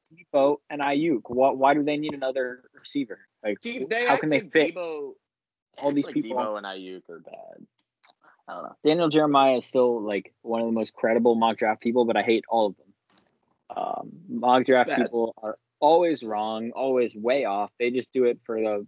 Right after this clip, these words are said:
Speaker 1: the clicks and all that. And it works, but, you know,
Speaker 2: I,
Speaker 1: it's
Speaker 2: hold
Speaker 1: fun
Speaker 2: on,
Speaker 1: to
Speaker 2: I,
Speaker 1: see, but I'm not gonna buy into
Speaker 2: I'm
Speaker 1: it.
Speaker 2: looking, I'm looking at Daniel Jeremiah's mock draft, be, uh, like,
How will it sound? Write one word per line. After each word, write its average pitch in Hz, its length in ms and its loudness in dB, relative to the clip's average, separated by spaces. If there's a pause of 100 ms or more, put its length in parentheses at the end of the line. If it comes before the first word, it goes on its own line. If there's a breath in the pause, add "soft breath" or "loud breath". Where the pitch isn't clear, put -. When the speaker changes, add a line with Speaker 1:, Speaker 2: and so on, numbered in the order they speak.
Speaker 1:
the - 80 -12
clicks 101 580 -2
and 95 160 -14
all 101 180 -4
that. 92 260 -4 (360)
And 156 120 0
it 151 60 6
works, 165 500 6
but, 92 200 -4 (200)
you 95 80 -16
know, 87 160 -16 (500)
Speaker 2:
I, 156 160 4
Speaker 1:
it's 143 120 -2
Speaker 2:
hold 147 100 0
Speaker 1:
fun 147 100 2
Speaker 2:
on, 98 60 -12
Speaker 1:
to 104 80 -14
Speaker 2:
I, 131 100 -4
Speaker 1:
see, 131 300 0 (100)
but 95 140 -20
I'm 101 100 -16
not 101 180 -12
gonna 95 200 -10 (440)
buy - 120 -6
into - 120 -18
Speaker 2:
I'm 359 120 -16
Speaker 1:
it. - 40 -12
Speaker 2:
looking, 175 360 -6
I'm 160 180 -10
looking 170 300 -10
at 160 100 -8
Daniel 139 300 -12
Jeremiah's 120 580 -14
mock 98 240 -20
draft, 123 420 -12
be, 117 200 -14 (140)
uh, 107 460 -12
like, 95 220 -10